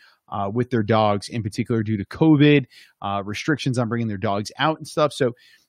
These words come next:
uh, I'm gonna start off by just offering right off the bat, I'm gonna put a, uh, g-, great to see you too, <laughs> Donna. Uh, um, I'm gonna put a comment out there so everybody can see it. It's a link to our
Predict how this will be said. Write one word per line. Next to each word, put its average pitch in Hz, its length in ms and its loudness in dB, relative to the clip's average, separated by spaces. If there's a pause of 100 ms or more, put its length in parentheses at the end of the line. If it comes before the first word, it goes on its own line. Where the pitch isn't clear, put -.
(260)
uh, 120 220 2
I'm 135 120 4
gonna 175 140 8
start 240 240 6
off 208 220 6
by 147 160 6
just 147 260 -2
offering 143 500 4
right 135 400 0
off 185 140 0
the 127 80 0
bat, 101 300 -2
I'm 120 80 -2
gonna 131 140 2
put 208 360 2
a, 135 400 4 (1120)
uh, 123 220 4
g-, - 160 -8 (180)
great 175 200 4
to 170 40 0
see 190 140 2
you 175 80 4
too, 180 260 6
<laughs> - 0 -
Donna. 156 420 6
Uh, 131 280 4 (280)
um, 113 380 0 (140)
I'm 127 80 -2
gonna 160 100 2
put 233 140 0
a 202 40 -2
comment 180 520 0
out 147 220 0
there 139 420 2
so 120 360 -2
everybody 175 260 2
can 160 120 4
see 147 220 4
it. - 80 0
It's - 140 0
a 123 60 4
link 156 420 2
to 180 200 2
our 143 420 8